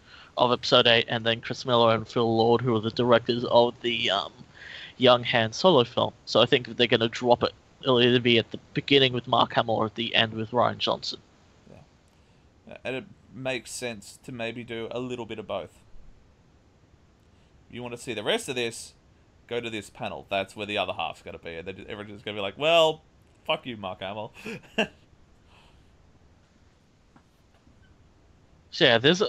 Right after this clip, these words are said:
Speaker 1: there's a lot to do. <laughs> Um, there's, like, there's a lot of panels.
Speaker 2: Oh, yeah.
Speaker 1: As I said, Mark's got his own panel. Um,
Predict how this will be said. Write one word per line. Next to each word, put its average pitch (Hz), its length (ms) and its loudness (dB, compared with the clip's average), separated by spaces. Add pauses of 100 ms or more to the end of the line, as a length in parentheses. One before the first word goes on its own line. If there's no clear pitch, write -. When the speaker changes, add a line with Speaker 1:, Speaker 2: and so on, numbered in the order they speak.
Speaker 1:
there's 170 180 2
a 147 60 8
lot 123 520 4 (280)
to - 120 0
do. 117 440 4 (100)
<laughs> - 80 -14
Um, 123 400 4
there's, 123 140 2
like, 120 140 2
there's 123 160 -2
a 120 40 2
lot 117 340 4
of 113 100 -6
panels. 104 640 -2 (280)
Speaker 2:
Oh, 135 100 -10
yeah. 127 140 -8
Speaker 1:
As 131 100 -4
I 135 40 -4
said, 120 240 2
Mark's 120 340 4
got 131 120 2
his 120 120 0
own 117 140 -2
panel. 120 380 2
Um, 104 420 -4